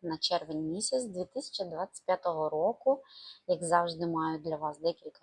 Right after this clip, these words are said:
колод. І наостанок підсказка від Ленорманів. Вітаю вас з літом! Воно приносить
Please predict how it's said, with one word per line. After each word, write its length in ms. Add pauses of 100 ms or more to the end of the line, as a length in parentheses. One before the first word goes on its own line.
колод. 520 (200)
І 280 (380)
наостанок 760 (220)
підсказка 600
від 180
Ленорманів. 840 (880)
Вітаю 480
вас 400
з 340 (440)
літом! 720 (280)
Воно 600
приносить 580